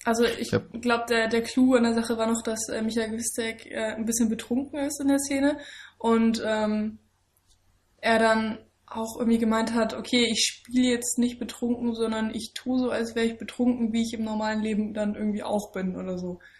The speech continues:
Speaker 1: Also, ja, so ein bisschen verdreht, aber das, äh, war eine sehr lustige Rede. Und ja, hat gut funktioniert.
Speaker 2: Mhm, ähm, bei den Filmpreisen eben ist mir noch eingefallen, dass ja, äh, ich glaub, letzte Woche oder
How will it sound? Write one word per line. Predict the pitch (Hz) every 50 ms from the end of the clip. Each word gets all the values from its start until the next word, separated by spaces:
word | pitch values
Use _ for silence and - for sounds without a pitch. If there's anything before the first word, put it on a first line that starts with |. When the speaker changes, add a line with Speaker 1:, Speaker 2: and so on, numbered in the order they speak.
| - - - - - _ _ _ _ _ _
Speaker 1:
Also, | 202 202 202 185 175 - - - -
ja, | 208 202 196 190
so | 196
ein | 196
bisschen | 208 196 214 202
verdreht, | 214 202 208 - 208 190 185 -
aber | - 208 208
das, | 208 208 208 - - -
äh, | 208 202 202 202 202 202 - -
war | 214 202
eine | 202 208
sehr | 208 202
lustige | 202 202 202 - 214 208 202 196
Rede. | 202 196 190 190 - _ _ _ _ _ - -
Und | 226 226 233 233 233
ja, | 233 220 208 208 208
hat | 240 240 -
gut | - 233 226
funktioniert. | - - 220 - - - 196 190 - _ - 226 - - - - - - _ _ _ _ _ _ _ _ _ _ _ _ _ _ _ _ _ _ _ _ _ - -
Speaker 2:
Mhm, | - 120 117 117 120 120 - - 110
ähm, | 110 117 120 120 117
bei | 113 104
den | 110 110 110 110
Filmpreisen | - - 127 135 147 - - - 117 117 113 113 117 110 104
eben | 107 110 110 107
ist | 107 - - 107
mir | 107
noch | 107 107 104 -
eingefallen, | - 107 107 104 107 104 - - 104 104 104 107 107
dass | 104 104 101 -
ja, | - 104 101 101 101 101 104 - - - - - - - - - - - -
äh, | 107 104
ich | 98 -
glaub, | - 98 98 98 101
letzte | 107 - - - - 113 117 120
Woche | 120 120 - 120 120 120 123 123 120 131 139 - - - -
oder | - 98 107 123 123 123 131 - 139